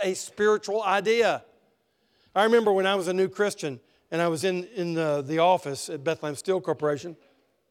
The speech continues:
I was in the New England sales office, the Boston sales office. We were up in the Prudential building, and I remember sitting in my assistant manager's office.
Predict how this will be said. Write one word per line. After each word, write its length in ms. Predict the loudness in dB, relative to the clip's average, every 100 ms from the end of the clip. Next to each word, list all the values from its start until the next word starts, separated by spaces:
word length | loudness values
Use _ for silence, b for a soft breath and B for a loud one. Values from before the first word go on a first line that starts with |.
| _ _ _ _ _ _ _ _ _ _ -20 -6
I 60 |
was 140 | -2 2
in 140 | 2
the 100 | 0
New 200 | 0 2
England 300 | 2 0 -4
sales 320 | -2 0 0
office, 280 | 0 -2 -4
the 100 | -6
Boston 340 | -2 -2 -2
sales 340 | -6 -2 -2 -2
office. 320 | -6 -6 -12 _ _ _ _ _ -12
We 120 | -2
were 80 | 0
up 80 | 0
in 60 |
the 60 | -4
Prudential 400 | -6 -6 -6 -6
building, 260 | -4 -4 -6
and 80 |
I 40 | -4
remember 360 | -2 0 -2 -4 b b b
sitting 360 | -10 0 2 2
in 100 | 2
my 160 | 0 -2
assistant 480 | -4 -6 -6 -8
manager's 460 | -4 -2 -2 -4 -2
office. 500 | 0 0 -6 -16 -20